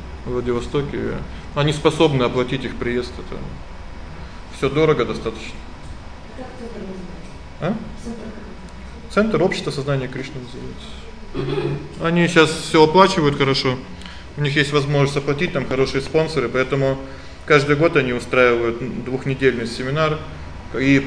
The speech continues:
Speaker 1: приглашают известных мудрецов, поэтому все собираются, все, кто востоковедением занимаются, приезжают,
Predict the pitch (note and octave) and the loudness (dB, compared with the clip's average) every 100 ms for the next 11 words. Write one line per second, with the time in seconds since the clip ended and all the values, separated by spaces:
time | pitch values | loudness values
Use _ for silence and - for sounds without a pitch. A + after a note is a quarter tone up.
0 | C#3 C#3 C3+ C3+ D#3 D3 C3 B2+ A#2 B2+ | 2 2 4 4 6 8 6 0 0 0
1 | - A2+ - - - - - - - - | 0 -6 -8 -12 -12 -14 -14 -14 -14 -12
2 | - - - - - C#3 C3+ C3 C#3 D#3+ | -14 -12 -14 -12 -6 -2 0 0 0 4
3 | D#3 D#3 - - - - A#2+ C3 C3 B2+ | 4 2 -6 -10 -8 -4 -2 -2 -2 2
4 | D3 C#3+ C3 C3+ D3+ C#3+ C#3+ C3 C3+ B2 | 2 2 4 6 6 6 2 -2 -2 -2
5 | A#2 A#2+ B2+ B2 A#2+ A#2 A#2 A#2 B2 C3+ | -4 -4 -2 -2 -2 -4 -4 -4 0 0
6 | C3 - A#2 A#2+ A#2+ C#3 B2 | 0 -2 0 0 4 4 4